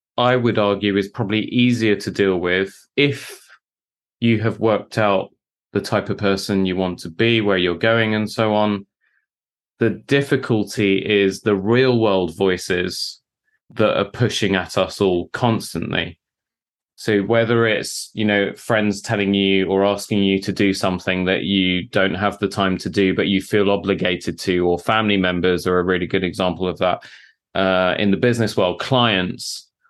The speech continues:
or your bosses or colleagues, how do you push all of that sort of stuff away? Because there are people that would argue, Well, you know, I, I,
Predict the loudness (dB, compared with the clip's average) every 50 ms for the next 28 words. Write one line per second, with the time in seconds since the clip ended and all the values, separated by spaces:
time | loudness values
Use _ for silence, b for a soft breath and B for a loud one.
0 | _ _ 0 2 2 2 2 0 0 0 0 0 0 0 -2 -2 -2 0 -2 -4
1 | -6 -10 -12 -8 -6 -6 -6 -6 -4 -2 0 0 2 2 0 0 -2 -4 -6 -10
2 | -14 -14 -14 -16 -18 b b b b b _ -12 -6 -2 0 0 2 2 2 2
3 | 2 2 2 2 0 0 0 2 2 2 2 2 2 0 0 0 -2 -2 -2 -2
4 | -2 -2 -4 -4 -4 -2 0 0 0 0 0 -2 -4 -4 -2 0 0 0 0 0
5 | 0 0 0 0 0 0 0 0 0 0 0 0 0 0 0 0 0 2 2 2
6 | 2 2 0 -2 -2 -4 -4 -2 0 0 0 0 0 0 -2 -4 -2 -2 0 -2
7 | -2 -4